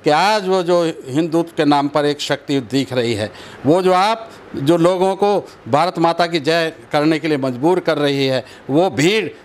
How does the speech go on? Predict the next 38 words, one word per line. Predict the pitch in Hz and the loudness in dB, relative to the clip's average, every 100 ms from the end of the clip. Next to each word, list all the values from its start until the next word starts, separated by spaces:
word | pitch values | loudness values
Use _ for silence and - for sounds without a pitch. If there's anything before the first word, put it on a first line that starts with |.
| - | -4
जो | 139 180 | 0 0
जय | 113 170 190 | 2 0 0
श्री | - 170 | -2 0
राम | 165 170 170 | 2 0 0
के | 170 | 0
नारे | 151 151 160 | 2 2 0
लगा | 143 143 143 | 0 0 -2
करके | 160 147 208 | -4 -2 -4
कुछ | 190 - - 160 185 | -4 -12 -4 -4 0
भी | 185 | -2
करने | 180 160 180 175 | 0 2 2 0
को | 175 185 180 160 - | 0 0 0 -4 -6
तैयार | 151 160 190 170 | 0 2 2 2
रहती | 156 156 156 | 0 0 -2
है, | 156 160 - - - | 0 -2 -6 -20 -2
वो | 175 | -2
कौन | 180 190 208 | 2 0 2
है? | 208 214 226 - - - - - - | 0 0 -2 -8 -20 -20 -20 -20 -4
वो | 151 | -4
सब | - - 139 131 - | -4 -4 -2 -2 -2
हमारे | 120 110 113 120 | -2 0 2 2
ही | 139 104 | 0 -2
बच्चे | 107 - 117 | -4 -4 -2
हैं। | 120 139 170 | 0 0 0
ये | 143 | 0
दुखती | 98 123 - 143 117 | -2 -4 -2 0 2
रग | 120 139 | 2 0
है, | 135 156 196 - - - - - - | -2 -2 -6 -12 -20 -20 -20 -20 -4
इस | 139 - | -4 2
पर | 156 139 - - 110 107 | 0 0 -6 -14 -10 0
बात | 139 165 - | 2 2 0
करते | 151 139 156 | -2 2 2
हुए | 160 | 2
कलेजा | 156 143 147 151 | 0 0 2 0
मुंह | 107 117 156 | 0 0 2
को | 165 | 2
आता | 147 127 135 | 0 2 0
है। | 107 | -2